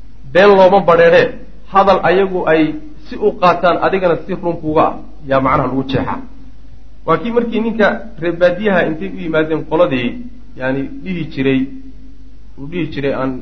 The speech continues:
iswaraysanno." Uu dhihi jiray, "Isu kay sheega." Ayaguna yidhi, nabigu ku yidhi, "Idinku is-, adigu isu kaana sheeg."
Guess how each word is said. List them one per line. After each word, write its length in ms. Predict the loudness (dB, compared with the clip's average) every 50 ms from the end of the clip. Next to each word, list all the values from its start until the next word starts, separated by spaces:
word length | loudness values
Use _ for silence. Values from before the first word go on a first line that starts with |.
| -10
iswaraysanno." 600 | -10 -8 -4 0 0 2 2 2 2 2 2 0 -2 -4 -10 -12 -12 -12 -12 -12 -14 -12 -12 -12 -12 -12 -12 -12 -14 -12 -12 -12 -12 -12 -12 -12 -12 -10
Uu 120 | -10 -8 -2
dhihi 140 | -2 -2
jiray, 240 | 0 2 2 2 0 0
"Isu 160 | -4 -6 -6
kay 160 | -4 -4 -4 -2
sheega." 320 | 2 2 2 2 2 0 -4 -8 -10 -12 -12 -12 -12 -12 -12 -12 -12 -14 -12 -12 -12 -12 -12 -12 -12 -12 -12 -12 -12 -12 -12 -12 -12 -12 -8
Ayaguna 400 | -2 2 2 2 4 2 2 2
yidhi, 320 | 4 4 4 4 4 2 2 -2 -4 -6 -10 -12 -12 -12 -12 -12 -12 -12 -4
nabigu 340 | -4 -2 0 2 0 0 0
ku 100 | -2 -2
yidhi, 240 | -2 -2 -2 -2
"Idinku 220 | -2 -2 -2 -4 -6
is-, 140 | -8 -8 -10 -8 -2
adigu 220 | 0 0 2 2 0
isu 140 | -2 -4 -2
kaana 200 | -2 -2 -4 -4
sheeg." 200 | -6 -8 -8 -10